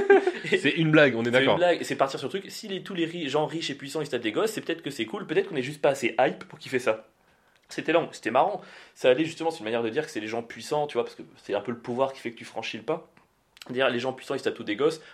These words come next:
Speaker 1: au lieu de dire c'est parce qu'ils ont de l'argent, c'est de dire c'est peut-être parce qu'ils ont accès à un truc qu'on sait pas. Trop drôle, tu vois.
Speaker 2: Trop drôle.
Speaker 1: J'avais trop hâte de le jouer hier au plateau, et <laughs> hier j'arrive,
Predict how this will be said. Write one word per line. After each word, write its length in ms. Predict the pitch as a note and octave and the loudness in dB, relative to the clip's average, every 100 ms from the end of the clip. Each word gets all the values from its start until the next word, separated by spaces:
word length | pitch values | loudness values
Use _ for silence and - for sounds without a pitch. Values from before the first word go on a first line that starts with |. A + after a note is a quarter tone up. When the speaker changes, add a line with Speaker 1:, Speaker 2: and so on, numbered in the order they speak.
| - | -8
Speaker 1:
au 40 | |
lieu 120 | B2 C3+ | -4 -2
de 60 | |
dire 160 | C3 - | -2 -2
c'est 80 | - | -4
parce 160 | A#2+ | -6
qu'ils 100 | - | -8
ont 40 | G#2+ | -6
de 40 | |
l'argent, 220 | G2+ C3+ D3+ | -4 -2 -4
c'est 140 | - | -6
de 60 | A2+ | -6
dire 160 | D3+ | -8
c'est 100 | - | -4
peut-être 220 | C#3 C#3+ - - _ - | -6 -6 -12 -20 _ -2
parce 200 | - - | -2 -2
qu'ils 200 | D3 A#2+ | -8 -8
ont 60 | |
accès 180 | G#2 A#2 | -6 -6
à 20 | |
un 40 | A2 | -6
truc 140 | D3 | -10
qu'on 120 | A2+ | -10
sait 120 | A#2+ | -8
pas. 160 | A#2 A2+ - _ - | -8 -8 -12 _ -12
Trop 240 | - B2+ | -2 0
drôle, 260 | D3 D3+ A#2+ | 2 0 0
tu 100 | A2+ | -4
vois. 80 | B2 | -2
Speaker 2:
Trop 140 | G2+ | 0
drôle. 260 | F#2 F2+ F2 | 0 -2 2
Speaker 1:
J'avais 240 | A#2 A2+ | 2 2
trop 240 | A#2 - D3 | -2 0 2
hâte 80 | B2+ | 2
de 60 | |
le 40 | A2 | 0
jouer 160 | A#2+ | 0
hier 140 | A#2+ A2 | 0 0
au 80 | G#2+ | 0
plateau, 420 | G#2 - C3 - - - _ A#2+ | -2 0 -6 -8 -20 -20 _ -12
et 60 | A#2 | -10
<laughs> 140 | - - | -6 -4
hier 100 | - | 0
j'arrive, 340 | A#2 A2 C#3 | 2 2 2